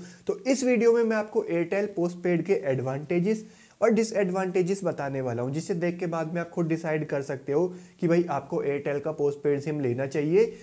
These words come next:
या फिर प्रीपेड ही आपके लिए सही रहेगा। तो चलो वीडियो को स्टार्ट करते हैं।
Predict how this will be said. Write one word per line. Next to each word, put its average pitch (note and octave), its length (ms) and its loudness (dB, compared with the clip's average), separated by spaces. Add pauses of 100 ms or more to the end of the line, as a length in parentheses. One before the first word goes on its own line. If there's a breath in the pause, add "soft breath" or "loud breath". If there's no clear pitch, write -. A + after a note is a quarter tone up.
(180 loud breath)
या A#3+ 80 6
फिर B3 220 2
प्रीपेड G3+ 460 4
ही F#3 120 4
आपके D#3 240 -2
लिए E3+ 160 2
सही D#3+ 260 0
रहेगा। A#2 360 2
तो A#2+ 140 -8
चलो F3 260 0
वीडियो C3+ 260 0
को B2+ 180 -2
स्टार्ट F3 380 -4
करते C3 220 -6
हैं। A2 180 -10